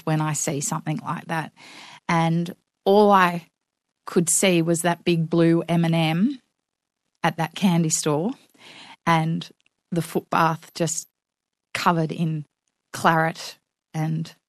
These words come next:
other stuff. And I just thought, "Oh my God, that,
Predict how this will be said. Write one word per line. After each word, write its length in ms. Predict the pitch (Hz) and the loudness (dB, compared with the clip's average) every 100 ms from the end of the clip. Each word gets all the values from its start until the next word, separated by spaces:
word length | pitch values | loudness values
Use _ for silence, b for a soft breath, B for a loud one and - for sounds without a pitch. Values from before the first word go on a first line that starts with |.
| _ _ _ _ _ _ _ _ _ _ _ - | _ _ _ _ _ _ _ _ _ _ _ -2
other 220 | 165 165 | -2 -2
stuff. 540 | - - - - - - _ _ _ _ _ _ _ _ _ _ _ _ _ - | -6 -8 -10 -12 -18 -20 _ _ _ _ _ _ _ _ _ _ _ _ _ 4
And 200 | 180 180 | 6 6
I 160 | 180 | 4
just 340 | 170 170 - - | 2 -4 -6 -6
thought, 140 | 160 | -2
"Oh 100 | 165 | 0
my 200 | 165 151 | 0 -2
God, 300 | 143 175 160 | -2 -2 -2
that, 140 | 120 | -6